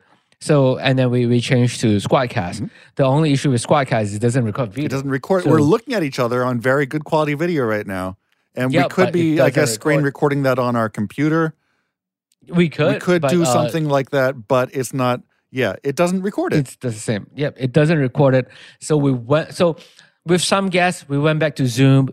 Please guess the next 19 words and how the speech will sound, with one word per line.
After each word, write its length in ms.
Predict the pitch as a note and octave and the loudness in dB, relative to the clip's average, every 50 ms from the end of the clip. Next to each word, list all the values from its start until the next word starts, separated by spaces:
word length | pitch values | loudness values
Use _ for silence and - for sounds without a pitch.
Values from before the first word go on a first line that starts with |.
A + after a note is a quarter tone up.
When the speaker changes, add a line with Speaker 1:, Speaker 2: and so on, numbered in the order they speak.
| - - | -6 -8
Speaker 1:
With 180 | B2+ B2+ A#2+ - | -8 -8 -4 -4
the 120 | C3+ A#2+ | -4 -4
guests 340 | A#2+ - B2 B2 C3 B2+ D3+ | -2 -2 0 0 0 0 -2
Speaker 2:
Mm-hmm. 40 | E3 | -2
Speaker 1:
that 140 | B2 A2+ G#2 | -4 -4 -4
we 100 | A2+ A#2+ | -4 -4
know 280 | B2 A#2+ B2 B2 B2 B2 | -4 -2 -2 -2 -2 -2
that 100 | B2 G#2+ | -2 -4
we're 100 | A#2 A2+ | -2 0
never 180 | A#2+ A#2 C3 A#2+ | 0 0 2 2
gonna 160 | B2 A2+ G#2+ | 2 2 2
use 360 | G2+ G#2 A2 A2+ A#2 A2 - - _ | 2 2 4 4 4 2 0 -4 _
the 80 | - G#2+ | -6 -2
video, 300 | G#2+ C3 C3 A#2+ A#2 A2 | 2 2 2 2 2 0
we 120 | G2+ G#2 | -2 -4
still 180 | - - C#3 A2+ | -2 0 0 2
use 200 | G#2+ A2 G#2 - | 2 0 -2 -2
Squadcast. 540 | - A2 G2 F#2 - G#2+ F2+ - F3+ A#3 - | -2 -2 -2 -2 -2 -4 -2 -2 -2 -4 -4
Speaker 2:
Mm-hmm. 80 | - | -8